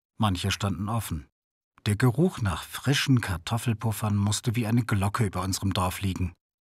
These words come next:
Der Mann roch das sicherlich auch. Ansehen konnte ich ihm es nicht.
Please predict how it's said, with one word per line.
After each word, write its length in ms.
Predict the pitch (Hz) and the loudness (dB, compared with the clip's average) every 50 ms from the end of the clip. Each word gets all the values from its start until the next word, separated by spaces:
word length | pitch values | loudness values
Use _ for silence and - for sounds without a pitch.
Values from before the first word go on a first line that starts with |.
| _ _ _ | _ _ _
Der 100 | - 120 | 2 4
Mann 220 | 107 107 107 101 95 | 4 4 4 4 2
roch 200 | 98 104 101 - | 2 -2 -4 -2
das 220 | - 104 101 - | -2 -2 -2 0
sicherlich 420 | - 110 104 107 104 101 107 - 120 | -2 -2 -2 -2 -2 -2 -4 -4 -4
auch. 360 | 117 104 82 71 - - - _ _ _ _ _ _ _ | -4 -4 -4 -6 -8 -12 -20 _ _ _ _ _ _ _
Ansehen 500 | - 139 139 123 104 98 110 107 104 104 | 2 4 6 6 6 6 4 4 4 2
konnte 260 | - - 110 104 110 110 | 2 2 0 0 0 -2
ich 100 | - - | -2 0
ihm 140 | 113 113 | 0 2
es 160 | 117 113 - - | 2 0 0 0
nicht. 340 | 104 85 76 - - - | -2 -2 -2 -6 -10 -14